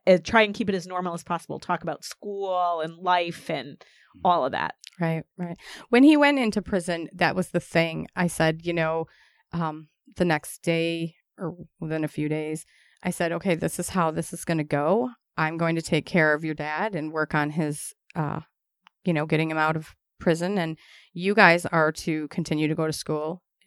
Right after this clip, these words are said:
Speaker 2: do your best, get good grades, and, you know, just do the best you can and, and focus on your, your world."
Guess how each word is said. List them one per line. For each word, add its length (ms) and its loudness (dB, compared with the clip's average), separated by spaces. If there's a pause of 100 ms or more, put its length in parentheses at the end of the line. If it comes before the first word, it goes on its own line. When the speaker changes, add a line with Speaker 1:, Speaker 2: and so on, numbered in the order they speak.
Speaker 2:
do 380 -2
your 220 2
best, 440 0
get 160 -2
good 200 2
grades, 600 -2
and, 460 -10 (160)
you 160 -2
know, 240 -6
just 300 -14
do 80 -6
the 80 -8
best 240 -8 (100)
you 80 -8
can 220 -6
and, 180 -12 (540)
and 340 -14
focus 400 -4
on 300 -2 (180)
your, 560 0 (220)
your 260 0
world." 300 -8